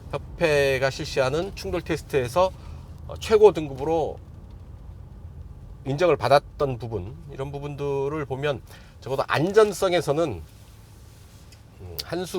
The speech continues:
위 혹은 최고 수준이다라는 점을 강조를 하고 있고요. 역시 패밀리 에스유브이라고 한다면 그런 안전성이 무시할 수는 없겠죠. 좀 더 안전한 차를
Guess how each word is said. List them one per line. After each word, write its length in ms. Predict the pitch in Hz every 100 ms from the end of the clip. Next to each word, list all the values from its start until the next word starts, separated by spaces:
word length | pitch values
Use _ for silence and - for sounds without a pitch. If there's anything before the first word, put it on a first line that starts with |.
| 139
위 160 | 165 139
혹은 300 | 170 165 147
최고 240 | 208 202
수준이다라는 1300 | 190 190 117 - - - - 135 135 156 135 139 127
점을 420 | 143 156 98 110 - 107 -
강조를 460 | 113 131 147 117
하고 220 | 131 160
있고요. 380 | 107 - 110 135 - - - - - - - - - - - - -
역시 300 | - 143 135 - - - -
패밀리 340 | 226 233 214
에스유브이라고 920 | 180 - 190 170 175 151 113 123 160
한다면 420 | 156 175 156 160 139
그런 160 | 156
안전성이 540 | 135 160 190 190 185 151
무시할 340 | 131 131 180
수는 180 | - 202
없겠죠. 540 | 143 143 - 160 151 - - - - -
좀 160 | 123
더 80 | 135
안전한 480 | 113 127 147 139 113
차를 640 | - 143 131 127 151 151